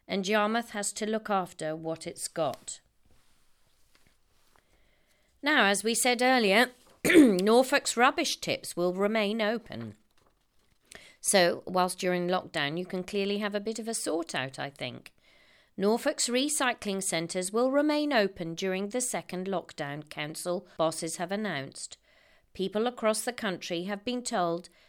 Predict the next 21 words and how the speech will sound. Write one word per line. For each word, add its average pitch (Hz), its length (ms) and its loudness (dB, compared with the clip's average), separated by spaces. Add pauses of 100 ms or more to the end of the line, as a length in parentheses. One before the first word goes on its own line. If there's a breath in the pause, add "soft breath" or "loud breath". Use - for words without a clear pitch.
(120)
they 302 120 0
should 311 240 0
stay 254 340 0
at 254 140 -2
home 175 280 0
once 160 280 -6
again, 151 400 -6 (380 soft breath)
with 180 220 -4
pubs, 208 440 0
restaurants 190 800 -2
and 190 240 -2
all 214 260 4
non-essential 220 880 -2
retail, 180 640 -4 (400 soft breath)
entertainment 196 1040 -4
and 202 220 -2
leisure 208 280 0
venues 160 560 -4
told 156 280 -6
to - 80 -14
close. 143 600 -10